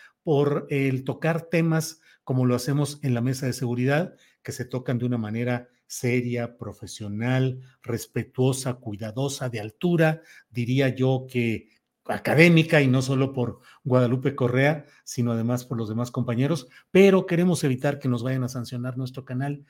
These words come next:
en Facebook. Entonces, gracias a quienes están ahí. Vamos, eh, pasen por favor a, a YouTube y aquí seguimos.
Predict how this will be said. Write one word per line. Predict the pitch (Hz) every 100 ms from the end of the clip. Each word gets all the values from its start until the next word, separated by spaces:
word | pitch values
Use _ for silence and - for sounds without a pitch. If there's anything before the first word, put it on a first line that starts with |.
| _ _ _
en | 127 107
Facebook. | 120 101 101 -
Entonces, | 117 147 135 127
gracias | - 175 196 196 160
a | 139
quienes | - 131
están | 123 156
ahí. | 156 190 226 233 _ _ _ -
Vamos, | 107 135 143 135 - 127
eh, | 117 104 - _ _
pasen | 160 156 - 131
por | 127 101
favor | 113 123 135 - -
a, | 123 120 110 104 98 _ _ - -
a | -
YouTube | 127 165 160 196 196 -
y | 123
aquí | 123 -
seguimos. | 127 - - 95 90 -